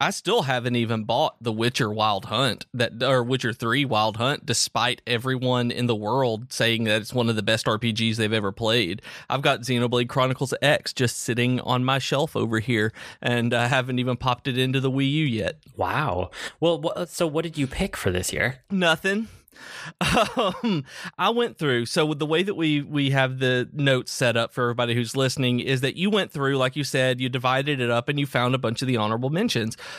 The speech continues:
Speaker 1: So I looked at the honorable mentions and I was like, "Oh man, I hadn't played many of those." And then I was like, "Man, the only one that I've, I've really actually played is,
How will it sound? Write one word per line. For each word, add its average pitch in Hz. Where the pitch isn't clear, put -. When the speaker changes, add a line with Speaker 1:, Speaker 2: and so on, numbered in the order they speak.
Speaker 1:
So -
I 165
looked 147
at -
the 196
honorable 156
mentions 147
and 135
I 123
was 131
like, 170
"Oh 277
man, 185
I -
hadn't 196
played 226
many 120
of 113
those." 113
And 135
then 147
I 147
was 139
like, 139
"Man, 185
the 131
only 180
one 175
that 160
I've, 156
I've 131
really 180
actually 170
played 208
is, 120